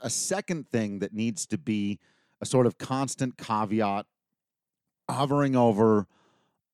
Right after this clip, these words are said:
all of these conversations, which is the pandemic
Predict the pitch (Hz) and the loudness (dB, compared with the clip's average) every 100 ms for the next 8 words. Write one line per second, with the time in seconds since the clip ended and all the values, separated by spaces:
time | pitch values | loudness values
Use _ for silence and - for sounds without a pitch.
0 | _ 143 131 131 120 95 110 95 107 98 | _ 2 4 4 2 0 -2 -2 -4 -6
1 | 92 87 90 82 80 95 92 117 143 139 | -4 -6 -6 -6 -8 -10 -2 -2 2 4
2 | 120 110 - _ _ _ - - 120 110 | 2 2 -6 _ _ _ -8 -6 -6 -6
3 | 101 92 78 _ - | -4 -6 -8 _ -20